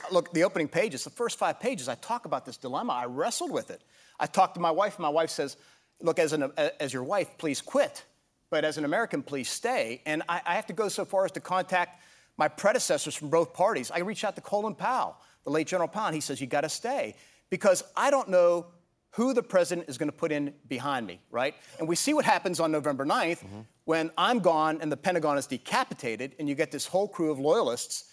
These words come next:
Speaker 1: that comes into the Pentagon, and you, these things start happening, right? Attack Iran, withdraw troops from Somalia. It goes on and on. And fortunately, they only had, at that point, sixty days.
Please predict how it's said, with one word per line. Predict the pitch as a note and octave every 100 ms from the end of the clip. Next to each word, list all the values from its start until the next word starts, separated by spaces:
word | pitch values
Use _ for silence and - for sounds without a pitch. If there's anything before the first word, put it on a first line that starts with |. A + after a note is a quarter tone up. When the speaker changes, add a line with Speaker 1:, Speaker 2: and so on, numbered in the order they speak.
| _
Speaker 1:
that | -
comes | - E3 -
into | G3+ G3+
the | F#3+
Pentagon, | - C3+ G#2+ G2+ G#2+ C3 - - - -
and | C3+
you, |
these | C#3+ C#3 -
things | D3+ D#3
start | - D#3+ E3
happening, | A#3 - A#2+
right? | A#2 C#3+ -
Attack | A#2+ - C#3+ -
Iran, | C3+ F#3+ F#3+ F#3+ F#3+ - _
withdraw | C3+ B2+ C#3 C3+
troops | - C#3+ -
from | B2
Somalia. | - C3 D3 D#3+ E3+ - _
It | B2
goes | A#2+ C#3
on | C#3+ C#3+
and | C3
on. | D3+ D3+ C3
And | C3+
fortunately, | - G#3 C#4 F#3 B2+ B2+
they | B2+
only | C3+ B2+
had, | C#3+ C3+ C3 -
at | A#2+
that | C#3 -
point, | A#2 A2+
sixty | B2+ - -
days. | C#3+ G#2 G2+